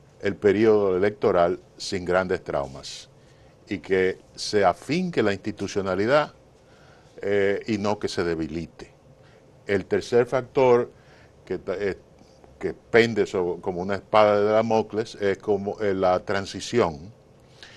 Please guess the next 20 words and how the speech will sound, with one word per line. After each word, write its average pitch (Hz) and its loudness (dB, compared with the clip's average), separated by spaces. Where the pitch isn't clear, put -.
de 101 4
un 123 2
partido 127 2
de 123 4
gobierno 117 6
que 95 2
tiene 107 2
veinte 107 4
años 107 0
gobernando 98 -2
a 107 4
lo 107 4
que 104 -6
se 98 0
vislumbra 113 0
que 110 -4
será 110 6
un 107 -4
nuevo 107 4
gobierno 104 4